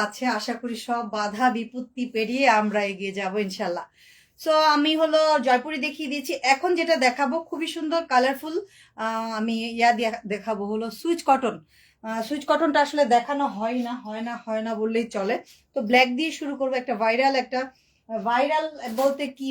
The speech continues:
ভুল হবে, মানে ওয়াও ওয়াও ভাইরাল একটা ড্রেস, যেটা আসলে পুরোটাই, উম,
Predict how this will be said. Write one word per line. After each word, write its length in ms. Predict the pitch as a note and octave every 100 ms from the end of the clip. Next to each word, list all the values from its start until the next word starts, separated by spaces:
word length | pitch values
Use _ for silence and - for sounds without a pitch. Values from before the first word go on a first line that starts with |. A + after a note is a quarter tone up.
| G#3+
ভুল 140 | G#3+ B3 A#3
হবে, 200 | A3 C4+ B3+
মানে 180 | A#3+ B3+ A#3+ - - - _ _ G#3+
ওয়াও 200 | B3+ C#4+
ওয়াও 180 | D4 D4 C#4
ভাইরাল 280 | A3 A3+ A#3+ A#3+
একটা 140 | B3 B3 F#3
ড্রেস, 240 | A3 F4 - A#3
যেটা 180 | A3 A3+
আসলে 280 | G#3+ A#3 A3+ A3
পুরোটাই, 640 | A#3 A#3 A#3+ A#3+ A#3+ A#3+ C#4+ F#4+ _ _ _
উম, 220 | A3 G#3+